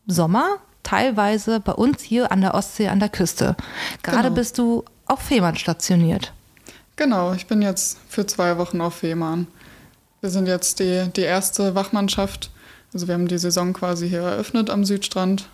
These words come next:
Speaker 2: auf Fehmarn.
Speaker 1: Und es ist für dich schon das zweite Mal, dass du einen Einsatz auf der Insel hier hast, oder?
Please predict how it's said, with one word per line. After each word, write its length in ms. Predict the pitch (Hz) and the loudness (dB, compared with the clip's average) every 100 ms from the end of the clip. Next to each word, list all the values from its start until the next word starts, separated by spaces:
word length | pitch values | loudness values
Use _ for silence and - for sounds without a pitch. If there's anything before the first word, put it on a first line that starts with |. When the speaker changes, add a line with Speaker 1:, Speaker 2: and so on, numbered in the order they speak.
| - | -14
Speaker 2:
auf 80 | 190 | -8
Fehmarn. 520 | - 175 175 170 175 - - - _ _ _ _ _ _ _ _ - - - - - _ | -4 -2 -2 -2 -4 -10 -20 -20 _ _ _ _ _ _ _ _ -20 -20 -20 -20 -20 _
Speaker 1:
Und 440 | 247 190 185 180 | 2 4 2 0
es 200 | 180 196 | -2 0
ist 140 | 202 - | 0 2
für 120 | 202 | 2
dich 240 | 185 226 | 2 2
schon 140 | 262 220 | 2 2
das 160 | 180 | 0
zweite 320 | - 160 196 269 | 0 0 2 2
Mal, 400 | 175 196 277 - _ _ - | 4 4 0 -4 _ _ -4
dass 160 | 208 - | -2 0
du 100 | 202 | 0
einen 80 | - | 2
Einsatz 560 | 185 208 214 - - - | 2 2 0 -4 -12 -6
auf 120 | - | -2
der 120 | - | 2
Insel 200 | 247 185 | 4 4
hier 140 | 170 170 | 2 2
hast, 240 | 165 - | 2 0
oder? 180 | 185 | 2